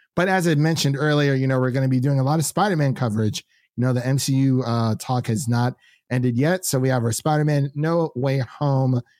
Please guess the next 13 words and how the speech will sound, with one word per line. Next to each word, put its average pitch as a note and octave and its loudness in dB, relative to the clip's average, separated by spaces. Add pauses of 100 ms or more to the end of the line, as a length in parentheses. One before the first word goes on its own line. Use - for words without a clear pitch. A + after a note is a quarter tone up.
(300)
um, A2+ 0
non-spoiler D#3 2
review B2+ 2
that's A#2+ -2
gonna B2+ 0
be B2+ 0
dropping A#2 -2
on A2 0 (400)
December B2 0
sixteenth. B2 -2
Again, A2+ 0
that's A2+ -4
non-spoiler, A#2+ 0